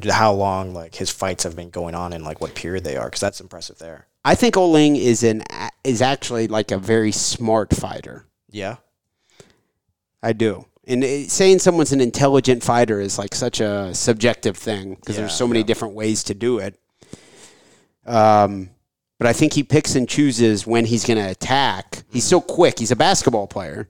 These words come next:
Speaker 1: Yeah, yeah.
Speaker 2: You can't grab him. He's gonna bouncing around, floating around, almost like Muhammad Ali or something. And then he's gonna attack you when you're least expecting it. He's super fast.
Speaker 1: Yeah, speed and timing, those are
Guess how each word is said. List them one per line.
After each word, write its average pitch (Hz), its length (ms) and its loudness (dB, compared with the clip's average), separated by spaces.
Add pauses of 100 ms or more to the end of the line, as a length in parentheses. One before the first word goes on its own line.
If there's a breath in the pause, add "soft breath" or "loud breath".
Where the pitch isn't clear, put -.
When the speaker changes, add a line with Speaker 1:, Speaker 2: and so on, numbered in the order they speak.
Speaker 1:
Yeah, 101 260 -10
yeah. 104 140 -12
Speaker 2:
You 104 40 -8
can't 156 180 2
grab 147 240 4
him. 120 140 -2
He's 113 180 0
gonna 107 220 0 (500)
bouncing 131 360 2
around, 120 300 0
floating 131 340 -2
around, 123 300 -2
almost 117 240 -4
like 113 160 -2
Muhammad 117 300 2
Ali 110 280 2
or 107 80 0
something. 101 460 -8 (440 soft breath)
And 113 140 0
then 131 120 4
he's 135 120 2
gonna 127 140 6
attack 131 420 -2
you 117 80 -2
when 107 120 -4
you're 107 120 -2
least 113 220 -6
expecting 113 420 -6
it. 101 100 -8
He's 101 140 -8
super 156 320 -6
fast. - 520 -8 (220)
Speaker 1:
Yeah, 98 280 -8
speed 104 520 -2
and 95 140 -4
timing, 98 380 -2
those 92 180 -8
are 90 220 -8